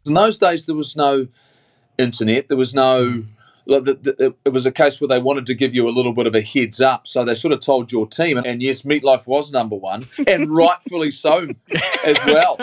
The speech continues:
Speaker 1: I found out the night before. I had to do the whole collect call home. The old oh one oh.
Speaker 2: <laughs> Oh, please.
Speaker 1: Will you take the charges?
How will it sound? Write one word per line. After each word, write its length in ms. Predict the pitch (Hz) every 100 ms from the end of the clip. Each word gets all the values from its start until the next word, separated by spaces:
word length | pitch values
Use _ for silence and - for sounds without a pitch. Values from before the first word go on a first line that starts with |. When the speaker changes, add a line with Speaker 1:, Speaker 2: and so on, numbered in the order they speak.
| - _ -
Speaker 1:
I 440 | 247 - - - -
found 240 | 160 143
out 220 | 139 131 _ _ _ _
the 80 | 135
night 180 | 147 143
before. 280 | 139 180 - _ 165
I 40 |
had 100 | 185
to 40 | 165
do 100 | 170
the 100 | 147
whole 220 | 156 143
collect 500 | - 156 170 185 -
call 280 | 185 180 147
home. 340 | 165 214 147 _ _ -
The 80 | 147
old 200 | 147 147
oh 180 | 160 170
one 160 | 156
oh. 320 | 151 185 143 143
Speaker 2:
<laughs> 0 |
Oh, 360 | 151 185 139 330 - -
please. 480 | 190 220 226 147 - -
Speaker 1:
Will 140 | 180
you 100 | 202
take 260 | 180 196 208
the 80 | 170
charges? 680 | 180 190 240 226 151 -